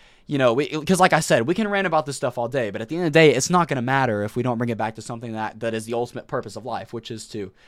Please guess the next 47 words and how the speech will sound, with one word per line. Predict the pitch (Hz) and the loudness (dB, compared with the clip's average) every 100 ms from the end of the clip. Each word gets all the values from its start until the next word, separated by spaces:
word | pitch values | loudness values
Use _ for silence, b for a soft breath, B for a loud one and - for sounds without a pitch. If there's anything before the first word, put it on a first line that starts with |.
| b b | b b
to | 143 | -2
know | 143 | 0
Christ | 143 143 131 127 | 0 2 2 0
and | 123 117 | -6 -8
to, | 117 104 | -8 -8
and | 113 | -10
to | 123 | -8
make | 113 - | -8 -6
him | 107 | -6
known, | 90 85 - _ | -6 -8 -16 _
right? | 107 110 - _ _ _ - | -4 -4 -6 _ _ _ 2
That, | 131 - | 4 4
that | 120 135 | 4 4
should | - 151 131 | 4 -4 -4
be | 131 | -6
the | 123 | -4
ultimate | 135 - 151 | -6 -6 -10
goal | 131 131 | -6 -4
and | 127 | -4
the | |
ultimate | 113 131 - | -6 -8 -8
purpose | 135 123 113 - - _ _ _ _ _ _ | -6 -4 -6 -6 -14 _ _ _ _ _ _
in | - 143 | -8 0
everything | 160 226 208 147 | 4 4 2 -2
that | 95 | -8
we | 95 | -12
do, | 92 95 - _ | -14 -16 -18 _
quite | - 120 104 | -6 -4 -4
frankly, | 160 170 101 | -8 -8 -8
not, | 110 123 | -6 -6
not | 127 127 | -4 -4
just | 123 123 | -2 -4
on | 107 | -6
the | - | -4
podcast, | - 180 170 175 175 - | 4 4 4 2 2 0
but | - - b b b | -4 -4 b b b
in | 170 | 6
our | 170 | 8
everyday | 143 156 156 131 | 8 6 4 2
lives, | 101 139 127 - - | 0 -2 -4 -6 -14
right? | 107 117 151 - _ _ _ _ _ _ | -4 -2 -2 -6 _ _ _ _ _ _
For | 151 | 0
me | 147 | 0
personally, | 135 226 240 175 156 | 4 4 4 0 0
you | 139 | 0
know, | 131 | 0
not, | 139 156 | -2 0